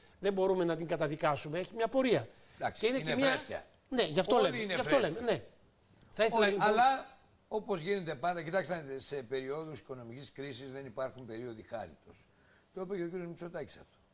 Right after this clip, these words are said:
Speaker 2: Ότι
Speaker 1: Ισχύει,
Speaker 2: εγώ
Speaker 1: ισχύει.
Speaker 2: δεν θέλω περίοδο χάριτος.
Speaker 1: Εγώ θα
Speaker 2: Μπορεί να
Speaker 1: ήθελα
Speaker 2: θέλει, αλλά είπε ότι δεν θέλει.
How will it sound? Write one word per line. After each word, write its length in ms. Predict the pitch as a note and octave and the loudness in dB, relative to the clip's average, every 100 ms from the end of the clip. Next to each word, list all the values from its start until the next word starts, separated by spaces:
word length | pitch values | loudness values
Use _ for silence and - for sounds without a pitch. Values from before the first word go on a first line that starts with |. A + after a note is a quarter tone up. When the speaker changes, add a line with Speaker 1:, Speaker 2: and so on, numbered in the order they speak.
| _ | _
Speaker 2:
Ότι 120 | B2+ | -16
Speaker 1:
Ισχύει, 120 | G#2 F3+ | -4 -2
Speaker 2:
εγώ 200 | C#3 G3 | 0 -2
Speaker 1:
ισχύει. 180 | G3 D#3 | -2 -4
Speaker 2:
δεν 140 | E3+ | -4
θέλω 220 | D3+ F3+ | -6 -8
περίοδο 380 | D3 D#3 E3+ E3 | -8 -10 -10 -10
χάριτος. 360 | A#2+ B2 - - - _ - _ _ _ - | -8 -12 -14 -20 -20 _ -20 _ _ _ -4
Speaker 1:
Εγώ 120 | F3+ | -2
θα 40 | - | 2
Speaker 2:
Μπορεί 140 | A#3 | 2
να 80 | G3 | 4
Speaker 1:
ήθελα 120 | - | 4
Speaker 2:
θέλει, 280 | F3 F#3+ A3 | 2 4 4
αλλά 220 | G3+ F#3+ | 6 6
είπε 180 | G#3 G#3+ | 4 2
ότι 100 | G3+ | 2
δεν 120 | G3+ | 0
θέλει. 360 | C#3+ G2+ - | 0 -4 -8